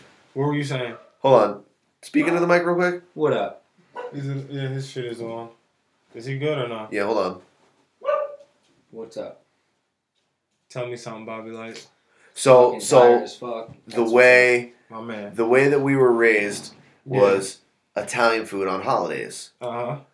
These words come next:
Speaker 2: Sausage and peppers,
Speaker 1: Okay.
Speaker 2: chicken parmesan, eggplant parmesan. That has a lot more to do with our culture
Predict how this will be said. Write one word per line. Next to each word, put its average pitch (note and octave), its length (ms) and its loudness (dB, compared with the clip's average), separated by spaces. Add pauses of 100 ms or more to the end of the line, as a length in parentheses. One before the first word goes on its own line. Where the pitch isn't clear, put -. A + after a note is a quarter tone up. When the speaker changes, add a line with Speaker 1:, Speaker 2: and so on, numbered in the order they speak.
(180)
Speaker 2:
Sausage - 440 -4
and F2+ 80 -14
peppers, G2 580 -4
Speaker 1:
Okay. D3 380 -10
Speaker 2:
chicken A2+ 240 -8
parmesan, F#2 800 -6
eggplant G2 440 -6
parmesan. F#2+ 540 -4 (340)
That A#2+ 280 2
has D3 240 0
a A2+ 80 -2
lot G#2 400 0 (160)
more A2+ 420 0
to A2+ 120 -10
do A2 460 -4
with G2 540 -4 (300)
our G2 180 2
culture G#2+ 720 -4